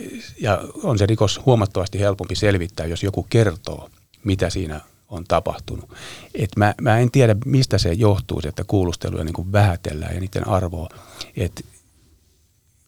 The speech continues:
onhan se, tuomioistuinhan arvioi sitten sen, että jos joku kertoo kuulustelussa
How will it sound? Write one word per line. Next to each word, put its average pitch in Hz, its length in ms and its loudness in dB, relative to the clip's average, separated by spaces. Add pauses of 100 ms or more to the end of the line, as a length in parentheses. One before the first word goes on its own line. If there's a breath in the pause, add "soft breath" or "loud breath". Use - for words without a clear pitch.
onhan 104 240 2
se, 104 220 2
tuomioistuinhan 101 600 4 (120)
arvioi 95 480 0
sitten 95 280 -8
sen, 98 160 -2
että 87 160 -6
jos 87 80 -6
joku 95 180 -2
kertoo 95 460 0
kuulustelussa 95 640 -4